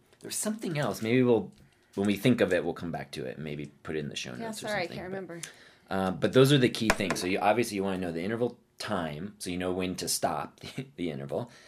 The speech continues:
Speaker 1: your heart rate, so you know if you're overdoing it by going over whatever, um, heart rate limit might be on the interval, and just kind of seeing where you are, and then subsequently when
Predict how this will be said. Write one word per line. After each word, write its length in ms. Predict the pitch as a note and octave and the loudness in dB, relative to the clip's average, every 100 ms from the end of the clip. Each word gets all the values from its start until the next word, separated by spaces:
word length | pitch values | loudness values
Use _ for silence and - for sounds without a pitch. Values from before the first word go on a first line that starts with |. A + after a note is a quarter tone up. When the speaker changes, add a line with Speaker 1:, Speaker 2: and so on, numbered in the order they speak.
| - _ _ - | -20 _ _ -6
Speaker 1:
your 100 | F2+ | -4
heart 260 | - G#2 D#2+ | 4 4 4
rate, 360 | F2 - - | -2 -2 -8
so 140 | - F2+ | -10 -6
you 100 | F2+ | -4
know 300 | F2 F2+ F2+ | 0 0 0
if 160 | - | -2
you're 320 | F2+ E2+ E2 - - - _ _ G#2 | -2 -2 -2 -6 -20 -20 _ _ 2
overdoing 680 | A2+ G#2+ G2+ G2 F#2 E2 E2 | 2 4 2 2 0 -2 -4
it 240 | F#2+ - | -6 -2
by 100 | E2 | -2
going 320 | F2 F2+ E2+ | -2 -4 -4
over 400 | E2 F2 F2+ E2+ | -2 -2 -2 -2
whatever, 600 | E2 E2+ E2 E2 D#2+ D#2 - - - | -2 -2 -2 -2 -4 -4 -8 -18 -12
um, 400 | E2+ D#2 C#2+ C2+ - - | -10 -8 -10 -14 -16 -8
heart 180 | F2 D#2 | -6 -4
rate 180 | F2 E2 | -6 -6
limit 320 | F2 E2+ D#2+ | -6 -6 -8
might 220 | D#2 - | -12 -10
be 120 | D#2 | -10
on 120 | D2+ | -10
the 120 | D#2 D2 | -10 -10
interval, 440 | D2 C2+ C#2+ G2+ - | -12 -10 -10 -10 -12
and 80 | D#2 | -10
just 160 | D#2 | -10
kind 160 | - E2 | -8 -8
of 120 | C#2+ | -6
seeing 320 | - F2+ E2+ D#2+ | -6 -4 -4 -2
where 120 | F2 | 0
you 220 | F2 E2 | 0 0
are, 220 | D#2+ D#2+ | 2 2
and 100 | E2 | 0
then 260 | D#2+ E2 - | -4 -6 -10
subsequently 640 | - E2 D2 - G2 E2+ E2 | -10 -10 -10 -10 -8 -6 -6
when 240 | E2 D#2 | -6 -10